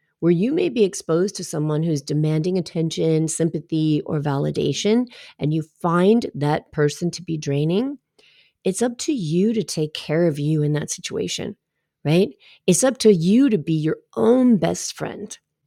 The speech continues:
And I think people often find it easier to tell their friend, "Don't let that person talk to you like that. Don't let that person behave that way to you." It's much easier for us to say that to someone else than it is for us to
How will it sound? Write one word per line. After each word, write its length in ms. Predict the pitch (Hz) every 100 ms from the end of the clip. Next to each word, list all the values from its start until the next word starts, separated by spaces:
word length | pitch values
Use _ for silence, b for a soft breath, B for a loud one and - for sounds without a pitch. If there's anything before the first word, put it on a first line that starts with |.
| b b b
And 120 | 175
I 60 | 180
think 260 | 247 240
people 260 | 262 214 196
often 320 | 160 165 170
find 260 | 156 160 151
it 120 | 151
easier 320 | 208 - 151
to 140 | 143 151
tell 200 | 165 151
their 140 | 139
friend, 280 | - 196 165
"Don't 240 | 226 453
let 180 | 370 370
that 200 | 254 180
person 300 | 160 147 147
talk 260 | 147 151 -
to 100 | -
you 60 |
like 220 | - -
that. 220 | - 104 208
Don't 200 | 320 440
let 160 | 381
that 220 | 359 285
person 440 | - 214 - 160 147 B B B
behave 380 | 190 180 170 170
that 180 | 156
way 140 | 156 151
to 60 |
you." 200 | 151 135 - B
It's 140 | -
much 200 | 294 330
easier 300 | 269 269 208
for 160 | 180 151
us 140 | 151
to 140 | - 143
say 420 | - - 147 175
that 200 | 214 226
to 100 | 202
someone 340 | - 170 160 160
else 280 | 196 277
than 140 | - 160
it 140 | 160
is 180 | 196 226
for 140 | -
us 160 | 196 180
to 200 | - 147